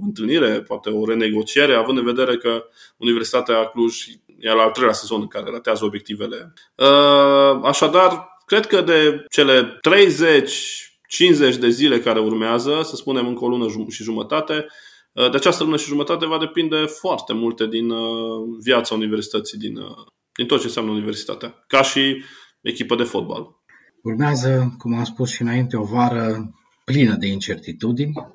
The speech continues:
Speaker 2: zic eu, o vară care nu va fi deloc liniștită. Uh, mă aștept, uh, după ce s-a întâmplat în, în weekend, uh, ca și suporterii să, să aibă o reacție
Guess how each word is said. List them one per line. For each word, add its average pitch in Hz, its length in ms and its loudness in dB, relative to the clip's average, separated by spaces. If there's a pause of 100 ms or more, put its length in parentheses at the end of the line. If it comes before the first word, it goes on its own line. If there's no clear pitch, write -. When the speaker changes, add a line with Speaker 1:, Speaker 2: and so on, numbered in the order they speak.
(300)
Speaker 2:
zic 117 120 -10 (100)
eu, 151 400 -4
o 101 160 -4
vară 117 300 -2
care 107 300 -4
nu 117 100 -4
va 110 120 -2
fi 104 120 -6
deloc 104 300 -4
liniștită. 95 640 -8
Uh, 107 640 -4 (300)
mă 110 120 2
aștept, 127 540 -2
uh, 113 440 0 (120)
după 101 840 -2 (840)
ce - 140 -8
s-a 104 140 -8
întâmplat 107 580 -6
în, 101 320 2
în 98 160 -6
weekend, 110 520 -2
uh, 95 280 -6 (120)
ca 101 140 -8
și 110 240 -6
suporterii 104 600 -6
să, 90 500 -6
să - 180 -12
aibă 98 260 -6
o 95 100 -4
reacție 95 760 -6